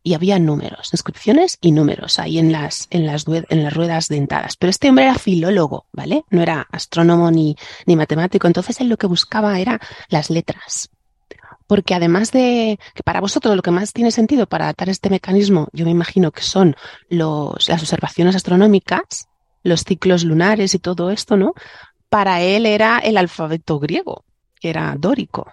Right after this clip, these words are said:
Entonces, para, una primera aproximación para datar el,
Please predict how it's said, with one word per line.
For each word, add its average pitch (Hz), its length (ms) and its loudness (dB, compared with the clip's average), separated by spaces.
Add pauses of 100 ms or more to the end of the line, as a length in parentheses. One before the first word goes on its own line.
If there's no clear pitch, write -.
(140)
Entonces, - 540 -8 (300)
para, 185 200 -6 (140)
una 226 160 6
primera 233 420 4
aproximación 208 920 2
para 175 240 0
datar 170 400 -2
el, 156 400 -2